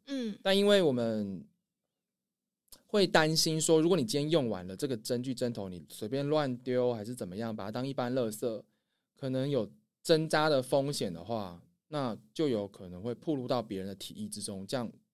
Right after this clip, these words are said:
Speaker 2: 跟别人的体液交换相对也是危险的。
Speaker 1: 对啊，因为像清洁人员，
Speaker 2: 哎呀，
Speaker 1: 他们可能，
Speaker 2: 他们最衰。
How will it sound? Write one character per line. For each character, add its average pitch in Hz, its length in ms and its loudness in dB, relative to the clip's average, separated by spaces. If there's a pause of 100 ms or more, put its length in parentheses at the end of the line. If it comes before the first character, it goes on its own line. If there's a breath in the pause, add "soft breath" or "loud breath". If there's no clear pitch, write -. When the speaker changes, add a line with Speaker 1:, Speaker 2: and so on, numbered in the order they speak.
(120)
Speaker 2:
跟 156 160 0
别 147 100 4
人 123 60 4
的 123 60 -2
体 104 160 -8
液 113 80 -4
交 113 160 -4
换 107 160 -4
相 117 180 -4
对 117 120 0
也 92 40 -6
是 113 140 -8
危 85 200 -10
险 - 280 -10
的。 - 60 -20 (300)
Speaker 1:
对 240 80 -6
啊， 214 220 0
因 233 80 -2
为 311 340 4
像 294 600 2
清 302 180 -2
洁 277 140 6
人 214 240 2
员， 214 400 -4 (140)
Speaker 2:
哎 107 80 -6
呀， 101 380 -4
Speaker 1:
他 - 80 -2
们 262 140 2
可 294 160 6
能， 247 40 6
Speaker 2:
他 240 80 6
们 226 100 6
最 220 180 2
衰。 247 80 -10